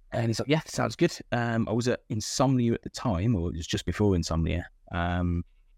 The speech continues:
uh, that's one that we went to. So I was like, "I'll talk to you afterwards,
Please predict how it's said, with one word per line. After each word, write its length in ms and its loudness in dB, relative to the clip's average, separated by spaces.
uh, 80 0
that's 180 -2
one 100 0
that 60 2
we 80 -4
went 140 -10
to. 180 -4
So 160 -4
I 40 2
was 100 -2
like, 160 -4
"I'll 80 -6
talk 180 6
to 80 0
you 40 4
afterwards, 560 -4